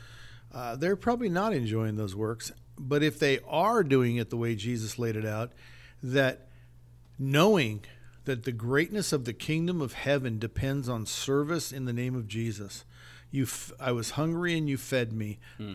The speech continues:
Speaker 1: thirsty and you gave me something to drink. I think that all by itself,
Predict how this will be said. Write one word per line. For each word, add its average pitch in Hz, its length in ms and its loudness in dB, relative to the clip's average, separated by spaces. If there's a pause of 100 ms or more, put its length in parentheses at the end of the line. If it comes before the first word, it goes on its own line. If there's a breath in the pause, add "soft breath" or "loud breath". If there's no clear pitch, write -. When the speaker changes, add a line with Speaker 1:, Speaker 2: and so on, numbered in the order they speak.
Speaker 1:
thirsty 143 400 2
and 147 80 2
you 139 60 0
gave 131 240 2
me 127 80 0
something 120 400 -2
to 117 80 -4
drink. 113 380 -6 (500 soft breath)
I 135 80 -2
think 180 320 0
that 127 160 0 (840 soft breath)
all 180 260 6
by 170 280 8
itself, 127 760 0